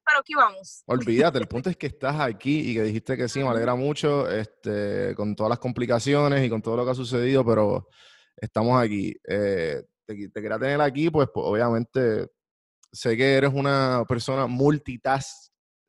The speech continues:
Speaker 2: y en verdad estás como que all over the place y me encanta. Te veo siempre, porque cualquiera diría que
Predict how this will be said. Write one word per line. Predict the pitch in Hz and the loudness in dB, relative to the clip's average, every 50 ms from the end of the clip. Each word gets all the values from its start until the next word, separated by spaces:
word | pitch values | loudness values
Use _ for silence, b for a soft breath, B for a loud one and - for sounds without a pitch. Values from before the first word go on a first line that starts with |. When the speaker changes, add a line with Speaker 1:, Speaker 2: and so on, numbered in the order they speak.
| _ _ _ _ _ _ _ | _ _ _ _ _ _ _
Speaker 2:
y | - 110 110 110 110 110 110 107 107 107 107 | -8 -6 -4 -4 -2 -2 -2 -2 -2 -2 -2
en | 110 110 113 | -2 -2 -2
verdad | 110 107 104 107 110 120 131 139 143 135 - | -4 -2 0 2 4 4 6 6 6 4 2
estás | 123 117 - _ - 123 131 139 135 | 0 -2 -2 _ 0 0 2 0 -2
como | - - 135 127 123 117 107 | -2 0 0 2 2 0 0
que | 113 113 110 104 104 92 85 - - - - | 0 -2 -2 -2 -2 -4 -4 -6 -8 -6 0
all | - 131 143 147 | 4 4 6 8
over | 147 156 156 143 139 120 | 8 6 6 4 2 2
the | 113 110 | 0 -2
place | - 113 110 104 104 101 - - - - | -4 -2 -2 -2 -2 -4 -8 -10 -12 -8
y | - - | -4 -2
me | 117 113 | 0 0
encanta. | 107 98 - 117 117 113 110 - - - - _ _ | -2 -2 -2 -2 -2 -2 -2 -4 -10 -14 -14 _ _
Te | - 113 107 | -4 0 2
veo | 110 123 139 147 139 | 4 6 6 4 4
siempre, | 127 151 160 160 - 170 156 147 139 131 120 110 107 b b b b b b b b b b | 4 2 0 0 2 2 4 4 4 4 2 0 -2 b b b b b b b b b b
porque | - 117 120 - 131 131 127 123 117 - - - | -6 -6 -2 2 4 4 6 6 4 2 0 0
cualquiera | - 127 120 - 131 131 147 | 0 0 2 2 2 4 6
diría | 165 170 165 185 208 196 180 | 6 6 6 6 6 6 6
que | 135 139 127 120 107 | 6 4 4 4 2